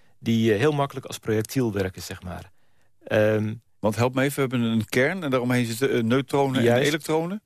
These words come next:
Speaker 1: Klopt, dus je hebt een atoomkern, eh, ongeveer negentig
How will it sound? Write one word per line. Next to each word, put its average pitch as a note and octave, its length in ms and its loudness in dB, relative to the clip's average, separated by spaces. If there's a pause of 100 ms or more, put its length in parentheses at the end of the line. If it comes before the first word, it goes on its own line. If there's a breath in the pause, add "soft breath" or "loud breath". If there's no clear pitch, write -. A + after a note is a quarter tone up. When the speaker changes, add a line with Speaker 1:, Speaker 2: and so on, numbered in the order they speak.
Speaker 1:
Klopt, D3 360 -4
dus A#2 140 -2
je C3 60 4
hebt A2+ 140 2
een G#2+ 180 -6
atoomkern, D3+ 800 -2 (500)
eh, G2 280 0 (200)
ongeveer G2+ 440 -2 (280)
negentig - 540 -2